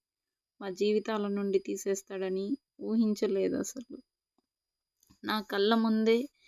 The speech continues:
వాడి ప్రాణాలు పోతుంటే ఏం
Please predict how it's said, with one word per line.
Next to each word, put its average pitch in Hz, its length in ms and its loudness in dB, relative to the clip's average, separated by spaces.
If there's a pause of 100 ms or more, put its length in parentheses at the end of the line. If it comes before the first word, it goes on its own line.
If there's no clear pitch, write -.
(540)
వాడి 208 160 -2
ప్రాణాలు 220 580 0
పోతుంటే 226 680 -2 (640)
ఏం 226 240 6